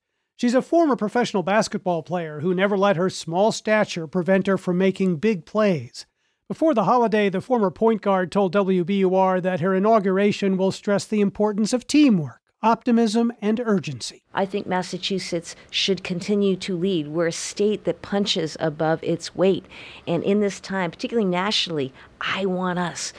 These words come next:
Speaker 2: to be out there, to be leading.
Speaker 1: Healey will start her term as governor with a lot of wind at her back.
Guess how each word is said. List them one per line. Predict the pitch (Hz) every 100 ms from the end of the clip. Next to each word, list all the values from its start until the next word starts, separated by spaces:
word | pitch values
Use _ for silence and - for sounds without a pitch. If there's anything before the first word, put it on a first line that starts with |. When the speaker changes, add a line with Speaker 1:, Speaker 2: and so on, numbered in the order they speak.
| -
Speaker 2:
to | -
be | 160 -
out | 160 170 170
there, | 160 147
to | 160
be | 151
leading. | 147 156 196 208 101 113 _ _
Speaker 1:
Healey | 339 330 247
will | 202
start | - 220 226
her | 202
term | 170 202 214 202
as | 165
governor | 147 196 196 202 196
with | 175
a | 196
lot | 180 190 202
of | 151
wind | 156 214 185 165
at | 156
her | 180
back. | 180 147 -